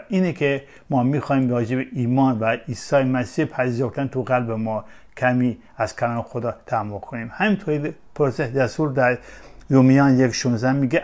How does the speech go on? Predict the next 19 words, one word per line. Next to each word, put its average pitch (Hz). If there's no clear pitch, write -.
"از 139
انجیل 170
مسیح 156
عار 147
ندارم، 151
چون 147
که 165
قوت 135
خداست 151
برای 135
نجات 131
هر 185
کس 135
که 131
ایمان 113
بیاورد." 90
عزیزان، 185
محبت 170
خدا، 139